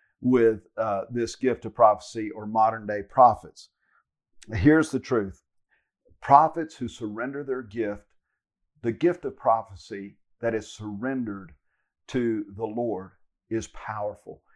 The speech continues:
It is mighty because it contains the word of God for the people of God. And the scripture says that the word of God is not void, that it does not return to him without something happening. And so,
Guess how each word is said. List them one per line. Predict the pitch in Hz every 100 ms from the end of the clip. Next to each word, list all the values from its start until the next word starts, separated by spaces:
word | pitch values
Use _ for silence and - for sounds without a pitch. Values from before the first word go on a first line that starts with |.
| _ -
It | 120
is | 101
mighty | 107 117 120 107
because | 95 107 127 113
it | 110 -
contains | 107 95 - 165 185 156
the | -
word | 107 107 104
of | -
God | 101 98 95 98 _ _ - _
for | 160 170
the | 139
people | - 117 107
of | 101 -
God. | 98 95 92 -
And | 113
the | 110
scripture | - - 190 - 139
says | - 113 104 101 - _ - -
that | 113
the | 120
word | 117 131
of | 127
God | 120 113
is | 107 104
not | 101 90 110
void, | 143 143 104 101 -
that | 117
it | 113 95
does | 127 110
not | 120 101
return | 107 104 - 165 147
to |
him | 95 107 104 101 _ _ -
without | 120 110 110
something | - 120 107 104 95 -
happening. | 147 156 101 87 _ _ _ _ _
And | - 131
so, | - 139 120 113